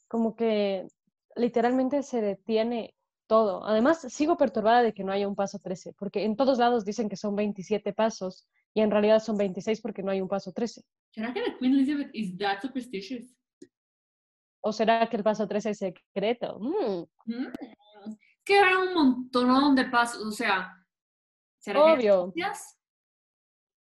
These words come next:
Speaker 2: ¿Quién firma los papeles? La herencia, ¿qué, qué herencia deja? Mm. Y aquí les, antes para terminar, em, está,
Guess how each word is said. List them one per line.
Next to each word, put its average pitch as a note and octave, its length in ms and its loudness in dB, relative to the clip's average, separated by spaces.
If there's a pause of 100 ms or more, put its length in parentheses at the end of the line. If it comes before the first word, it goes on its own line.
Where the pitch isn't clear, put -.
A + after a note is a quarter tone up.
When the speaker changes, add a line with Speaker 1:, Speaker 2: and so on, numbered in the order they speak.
(120)
Speaker 2:
¿Quién G#3+ 260 -2
firma A3+ 160 -6
los A3+ 100 -6
papeles? G#3+ 240 -4
La G#3 140 -2
herencia, A#3+ 440 -2
¿qué, A#3+ 260 -10
qué A#3 280 -2
herencia C4 400 -2
deja? C4 280 -10 (1800)
Mm. G#3+ 1400 -6 (360)
Y B3+ 180 0
aquí B3 420 -6
les, C4+ 400 -6 (240)
antes C4+ 420 -2
para G3+ 220 -4
terminar, F#3 420 -4
em, F3+ 460 -6 (1160)
está, G#3 1300 -10